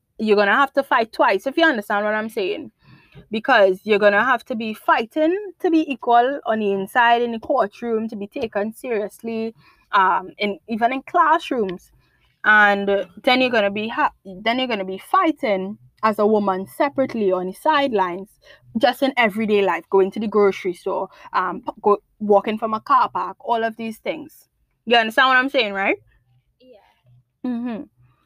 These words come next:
Speaker 1: It is motivating. I, I, w-, I would say to an extent, but it's also scary. It really is scary going into this field where we have Andrea, who was just doing her job.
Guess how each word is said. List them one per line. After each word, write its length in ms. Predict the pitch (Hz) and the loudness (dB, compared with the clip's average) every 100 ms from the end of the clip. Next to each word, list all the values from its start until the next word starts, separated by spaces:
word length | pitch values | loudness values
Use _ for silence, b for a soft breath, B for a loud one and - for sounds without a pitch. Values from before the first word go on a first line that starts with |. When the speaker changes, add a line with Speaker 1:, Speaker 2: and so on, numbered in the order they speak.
| _ | _
Speaker 1:
It 200 | 277 294 | 0 4
is 200 | 349 370 | 4 4
motivating. 880 | 302 277 262 220 208 196 240 254 302 - b b b - | 6 4 4 -2 0 0 0 0 -2 -4 b b b 0
I, 340 | 214 202 202 | 4 6 4
I, 140 | 208 220 | 4 2
w-, 240 | 220 220 - | 2 -2 -2
I 200 | 214 226 | 0 2
would 280 | 226 226 240 | 2 0 -2
say 300 | - 302 269 | -4 2 2
to 140 | 269 | 2
an 140 | 269 247 | -2 -2
extent, 400 | 220 - 277 262 | -8 -4 -4 0
but 100 | 220 | -2
it's 120 | 214 | -2
also 320 | 208 190 202 | -6 -6 -10
scary. 600 | 202 _ 208 202 - - 220 - | -16 _ -12 -10 -12 -16 -18 -10
It 120 | 226 | -8
really 440 | 226 226 220 226 | -4 -4 -2 -2
is 200 | 220 220 | -4 -6
scary 460 | - - 262 202 190 | -8 -4 -2 0 -2
going 340 | 196 196 190 | 2 4 4
into 320 | 196 202 208 240 | -2 -10 -8 -4
this 440 | 202 202 - - _ | 0 -2 -4 -20 _
field 440 | - 254 208 180 - b b - | -6 -4 -2 -2 -2 b b -2
where 380 | 214 202 190 | 2 4 4
we 140 | 185 220 | 2 0
have 240 | 240 208 | 2 2
Andrea, 560 | 208 208 196 208 190 185 | 0 -2 -2 0 0 -2
who 300 | 190 269 247 | -4 -4 0
was 160 | 220 | 0
just 260 | - 226 220 | 2 -2 -2
doing 220 | 240 226 | -4 -4
her 160 | 240 262 | -2 -4
job. 360 | 254 277 240 | 0 2 2